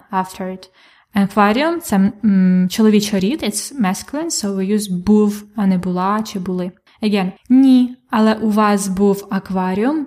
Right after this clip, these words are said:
і рибки. І останнє запитання, запитання шість. Що є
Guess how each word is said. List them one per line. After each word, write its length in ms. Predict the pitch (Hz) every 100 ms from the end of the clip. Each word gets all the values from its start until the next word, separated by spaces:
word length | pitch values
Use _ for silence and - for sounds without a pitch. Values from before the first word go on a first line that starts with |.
| -
і 140 | 262 262
рибки. 500 | 311 311 - 196 - _ _ _ _ _ _ _ _ _ _ _ _ _ _ _ _ -
І 160 | 294
останнє 480 | 302 302 - 196 190
запитання, 580 | 185 185 196 359 403 214
запитання 580 | 208 208 208 214 220 214
шість. 680 | - - 190 180 - - _ _ _ _ _
Що 480 | - - 294 349 330
є 380 | 208 240 269